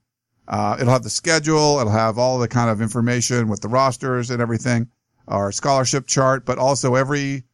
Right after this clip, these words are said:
video, every photo gallery, every story that we write on Fall Camp and all the previews, it'll be on one page. So you can just go to Fall Camp Central and, and check out all the stuff. But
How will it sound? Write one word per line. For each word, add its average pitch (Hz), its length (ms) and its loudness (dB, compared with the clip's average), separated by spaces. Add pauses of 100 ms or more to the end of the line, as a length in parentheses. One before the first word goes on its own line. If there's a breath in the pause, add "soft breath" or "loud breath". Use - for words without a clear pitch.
(140)
video, 127 640 4
every 123 340 0
photo 117 280 0
gallery, 120 380 2
every 131 180 0
story 147 460 2
that 120 140 0
we 117 100 0
write 117 280 2
on 110 100 0
Fall 110 240 0
Camp 175 480 -2
and 147 120 0
all 123 120 2
the 110 80 -6
previews, 120 720 -4 (400)
it'll 139 160 2
be 139 140 0
on 120 180 4
one 120 180 4
page. 175 280 2
So - 120 -4
you 120 140 -2
can 120 120 0
just 117 180 -6
go 123 120 0
to 113 80 0
Fall 120 220 0
Camp 113 240 -4
Central 110 400 -2
and, 101 180 -6
and 110 140 -8
check 107 180 -2
out 101 80 0
all 87 80 -6
the 87 80 -12
stuff. 95 260 -2
But 98 180 -10